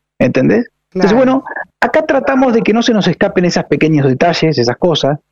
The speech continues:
Speaker 1: Este, es-, tenemos un tambero y tenemos a su mamá, que su mamá tiene cincuenta y seis años,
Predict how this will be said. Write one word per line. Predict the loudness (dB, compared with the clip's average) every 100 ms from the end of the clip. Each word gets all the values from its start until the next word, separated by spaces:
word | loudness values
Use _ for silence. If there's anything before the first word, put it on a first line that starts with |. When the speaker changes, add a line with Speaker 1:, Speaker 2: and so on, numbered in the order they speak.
| _ _ _
Speaker 1:
Este, | 0 0 0 0 2 2 2 0 0 -2 -2 0 -2
es-, | -2 -4
tenemos | 0 0 0
un | 0
tambero | 2 2 2 2 0
y | -4
tenemos | -2 0 0 -2 -4
a | -4
su | -2 0
mamá, | 2 2 0 -2 -4
que | -6 -6
su | -4 -2
mamá | 0 0 0
tiene | 0 0 -2 -6
cincuenta | -8 -2 0 0 0
y | -4 -4 -10 -10
seis | -4 0 0 0
años, | 0 0 -2